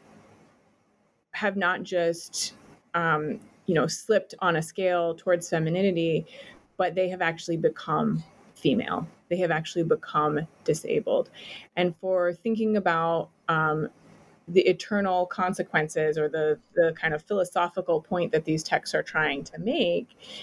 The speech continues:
it's much more dramatic, right? To say that, um, elite males who sinned in X, Y, or Z way have not just lost some of their masculinity in the afterlife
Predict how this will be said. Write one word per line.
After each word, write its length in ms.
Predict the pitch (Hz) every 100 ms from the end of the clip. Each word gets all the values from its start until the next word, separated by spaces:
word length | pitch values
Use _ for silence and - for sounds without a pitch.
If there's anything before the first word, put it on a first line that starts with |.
| - -
it's 200 | 214 233
much 220 | 247 247
more 140 | 233
dramatic, 680 | 208 185 175 151 - - - - - - -
right? 300 | 165 156 - - - - - -
To 140 | 202
say 480 | 190 175 156 151 - - - - 175
that, 520 | 175 165 156 - - -
um, 440 | 170 151 - - - - - - - - _ _ _ _ _ -
elite 360 | 190 196 214
males 500 | 175 165 170 165 165
who 140 | - 175
sinned 360 | 170 180 170
in 160 | 165 165
X, 240 | 165 -
Y, 160 | 175 156
or 160 | 151 160
Z 300 | 160 147 147
way 600 | 165 175 160 165 151 156 - - - - - _ _ _ _ -
have 160 | 202
not 160 | 233 233
just 200 | 233 180
lost 380 | 180 170 175 -
some 180 | 196
of 120 | 170 165
their 100 | 165
masculinity 720 | 151 156 156 165 185 165 160
in 80 | 139
the 100 | -
afterlife 760 | 135 - 147 131 82 160 -